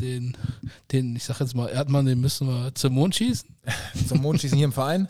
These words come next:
Speaker 1: <laughs> Ja.
Speaker 2: Bestimmt intern mal, ne? Grad wenn ich, äh, meine Meinung sage, ne? Aber ich glaube, äh, bei mir ist es halt ganz einfach. Du kriegst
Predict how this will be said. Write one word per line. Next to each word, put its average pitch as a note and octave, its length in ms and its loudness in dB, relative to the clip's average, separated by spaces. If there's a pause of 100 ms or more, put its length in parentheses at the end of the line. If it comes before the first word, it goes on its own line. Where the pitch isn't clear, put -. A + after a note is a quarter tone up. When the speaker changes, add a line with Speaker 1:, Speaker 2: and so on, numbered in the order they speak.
Speaker 1:
<laughs> D#3 120 -8
Ja. D#3+ 200 0 (240)
Speaker 2:
Bestimmt D3+ 440 -2
intern A#2+ 300 -2
mal, G#2 200 -2
ne? C3+ 240 -2
Grad A#2+ 220 -4
wenn B2+ 120 -2
ich, B2+ 200 -4
äh, A#2+ 100 -4
meine B2 220 -2
Meinung C#3 300 0
sage, G#2 340 -4
ne? A#2 100 -6
Aber G#2 260 -8 (520)
ich A2 120 -10
glaube, C3 680 2
äh, A2+ 100 -4
bei A2+ 140 -2
mir D#3 300 4
ist C#3 160 -6
es C#3+ 120 -4
halt B2+ 140 -2
ganz A#2+ 180 -2
einfach. G#2 420 -12 (180)
Du A2 80 -18
kriegst - 260 -12